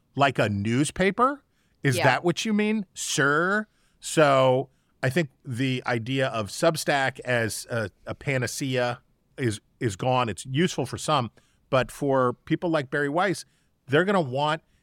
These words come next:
Speaker 1: it's not as big as the New York Times, but they're gonna wanna follow the same traditional kind of model of having a good team together and producing stuff. So I wish them well. I hope they're very successful.
Speaker 2: Let's talk about the Twitter files. Do you have a take, Chris?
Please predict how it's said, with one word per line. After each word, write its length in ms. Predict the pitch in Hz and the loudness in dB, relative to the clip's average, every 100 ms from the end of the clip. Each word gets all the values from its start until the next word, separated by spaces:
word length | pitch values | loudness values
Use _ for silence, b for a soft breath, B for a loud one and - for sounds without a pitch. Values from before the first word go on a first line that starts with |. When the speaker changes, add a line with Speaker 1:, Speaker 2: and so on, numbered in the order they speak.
| - | -14
Speaker 1:
it's 120 | - | -6
not 160 | 135 123 | 0 0
as 120 | 104 | 0
big 160 | 127 117 | -2 -2
as 80 | 113 | -2
the 80 | |
New 80 | 113 | -4
York 160 | 107 101 | -4 -6
Times, 320 | 170 220 - | -6 -6 -6
but 140 | 135 | -8
they're 100 | 160 | -6
gonna 120 | 160 151 | -4 -4
wanna 300 | 135 156 139 | -2 0 0
follow 380 | - 147 165 | 0 2 2
the 100 | 123 | 0
same 240 | 117 143 135 | -4 -4 -4
traditional 420 | 135 - - 120 | -4 -6 -4 -6
kind 160 | - 113 | -6 -6
of 60 | |
model 320 | 110 139 151 | -4 -2 -2
of 80 | 101 | -4
having 260 | 123 123 143 | -4 -4 -4
a 60 | |
good 260 | 107 131 117 | -4 -6 -6
team 240 | - 139 | -6 -6
together 520 | 139 120 98 90 95 - _ _ - | -6 -6 -4 -4 -8 -12 _ _ -6
and 160 | 120 123 | -6 -2
producing 360 | 143 180 113 | -2 -2 -4
stuff. 220 | - 87 | -6 -8
So 120 | - 123 | 0 2
I 80 | |
wish 240 | 127 131 - | 4 2 0
them 140 | 123 | -2
well. 180 | 113 160 | 0 0
I 60 | 139 | 0
hope 140 | 143 | -2
they're 80 | 151 | -2
very 200 | 139 139 | -4 -4
successful. 480 | 131 - 156 - _ _ _ _ _ _ _ _ | -8 -10 -10 -14 _ _ _ _ _ _ _ _
Speaker 2:
Let's 280 | 214 240 - | -4 -4 -2
talk 120 | 311 | -4
about 200 | 302 285 | -2 -6
the 60 | - | -6
Twitter 260 | - 233 | -6 -6
files. 560 | 233 151 131 135 - - _ _ | -4 -4 -4 -6 -12 -20 _ _
Do 80 | - | -8
you 80 | 220 | -8
have 60 | 214 | -8
a 40 | |
take, 400 | - 196 202 - _ | -6 -6 -6 -10 _
Chris? 400 | 247 240 - | -8 -8 -10